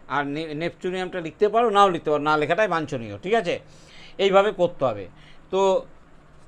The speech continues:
এই কোশ্চেনগুলো তোমাদের দেখানোর উদ্দেশ্য হচ্ছে, এই কোশ্চেনগুলো দেখানোর উদ্দেশ্য তোমরা এখন থেকে প্র্যাকটিস করো।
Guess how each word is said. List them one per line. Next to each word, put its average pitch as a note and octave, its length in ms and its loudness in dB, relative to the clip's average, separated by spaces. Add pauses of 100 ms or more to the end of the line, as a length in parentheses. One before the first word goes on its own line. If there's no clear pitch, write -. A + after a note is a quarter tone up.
এই A3 160 6
কোশ্চেনগুলো A3 680 2
তোমাদের G#3+ 320 0
দেখানোর F#3 400 0
উদ্দেশ্য F3 580 -4
হচ্ছে, F3+ 440 -4 (320)
এই D3 120 -2
কোশ্চেনগুলো G3+ 680 -4
দেখানোর D#3+ 480 -2
উদ্দেশ্য F#3+ 560 -4 (300)
তোমরা E3+ 280 0
এখন G#3+ 480 -2
থেকে G3 380 -6
প্র্যাকটিস E3 440 -8
করো। G2 300 -8